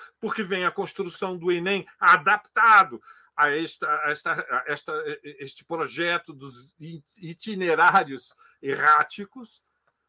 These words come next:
e, e, portanto, vai ter conflito social, não é só o M S T. E veja, temos o primeiro de maio. No primeiro de maio, a cut, sob pressão da Força Sindical e da U G T, não teve melhor ideia de convidar para São Paulo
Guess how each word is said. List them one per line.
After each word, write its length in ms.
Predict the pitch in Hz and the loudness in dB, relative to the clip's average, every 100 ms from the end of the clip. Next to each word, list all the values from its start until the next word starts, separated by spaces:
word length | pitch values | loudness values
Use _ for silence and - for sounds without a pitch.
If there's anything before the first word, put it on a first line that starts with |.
| _ _ _ | _ _ _
e, 460 | 147 143 143 147 - | -8 -6 -4 -6 -8
e, 80 | 185 | -8
portanto, 360 | 233 190 277 | -8 -4 -2
vai 160 | 339 320 | -2 -4
ter 120 | 330 | -6
conflito 400 | 320 277 294 285 | -8 -8 -8 -4
social, 580 | - 302 - 240 254 262 | -4 -2 0 2 2 0
não 140 | 247 | -2
é 120 | 302 302 | -2 0
só 260 | - 220 | 2 4
o 80 | 170 | 4
M 180 | 135 120 | 0 -2
S 280 | 101 - 95 | -6 -8 -10
T. 280 | - 76 - _ _ _ _ _ _ _ | -14 -16 -18 _ _ _ _ _ _ _
E 80 | 220 | -4
veja, 240 | 175 151 175 | 2 2 4
temos 240 | 240 233 | 2 2
o 80 | 277 | -2
primeiro 360 | 311 294 294 | -4 -4 -4
de 100 | 269 | -2
maio. 240 | 285 214 214 | 4 6 4
No 160 | 277 | -4
primeiro 420 | 269 254 262 254 226 | -4 -4 0 0 0
de 140 | 196 | -4
maio, 500 | 208 202 139 139 185 | 4 8 8 6 2
a 100 | 156 | 0
cut, 600 | 156 - 233 240 - 262 240 _ _ | -2 -4 -6 -6 -10 -14 -18 _ _
sob 320 | - 196 185 - | -6 -2 -2 -2
pressão 440 | 165 151 - 156 | -2 -2 -2 -2
da 120 | 143 123 | -2 -2
Força 320 | 147 - 135 | -6 -8 -8
Sindical 580 | - 123 120 139 135 123 | -8 -10 -8 -4 -2 0
e 60 | |
da 320 | 120 120 104 98 _ _ _ | 0 0 -2 -6 _ _ _
U 80 | 120 | -8
G 160 | 113 156 | -4 0
T, 180 | 196 214 | 4 4
não 160 | 220 | 6
teve 220 | 220 180 | 4 4
melhor 280 | 190 160 151 | 2 6 6
ideia 320 | 139 131 185 | 6 4 4
de 140 | 202 226 | 2 -2
convidar 680 | - 254 202 151 131 135 - | -2 0 0 2 6 6 6
para 120 | 160 | -2
São 240 | - 120 | -2 -6
Paulo 480 | 104 180 233 190 - | -2 2 2 2 -2